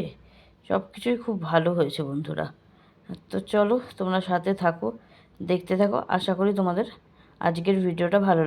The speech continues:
লাগবে। ভালো লাগলে লাইক, কমেন্ট, শেয়ার করবে, যাতে একটু বেশি বেশি করে মানুষের কাছে ভিডিওটা পৌঁছে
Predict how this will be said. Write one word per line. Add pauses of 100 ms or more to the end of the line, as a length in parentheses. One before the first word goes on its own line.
লাগবে। (640)
ভালো (100)
লাগলে (160)
লাইক, (120)
কমেন্ট, (100)
শেয়ার (100)
করবে, (540)
যাতে
একটু
বেশি
বেশি
করে (100)
মানুষের
কাছে
ভিডিওটা (100)
পৌঁছে